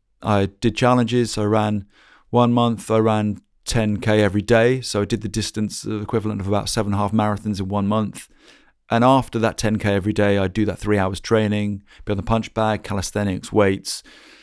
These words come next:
Then I'd eat very, uh, very well. I be-, got in the best shape of my life. We're getting really close now to, to where I kind of got to. So, and that showed me by the end of that, I, I, I'd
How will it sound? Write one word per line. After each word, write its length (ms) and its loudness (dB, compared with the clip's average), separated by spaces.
Then 160 0
I'd 140 -2
eat 140 -2
very, 500 4
uh, 300 2
very 240 4
well. 500 4
I 60 -10
be-, 160 -14
got 120 0
in 80 0
the 60 -2
best 200 0
shape 260 0
of 100 -2
my 140 0
life. 480 -6
We're 120 -2
getting 240 4
really 160 4
close 380 2
now 200 0
to, 260 -6
to 160 -4
where 260 2
I 220 -2
kind 180 -2
of 100 -6
got 240 2
to. 220 -4
So, 380 -2
and 180 2
that 200 2
showed 360 0
me 380 -2
by 120 6
the 140 4
end 160 2
of 140 -4
that, 280 -2
I, 120 -4
I, 100 0
I'd 140 0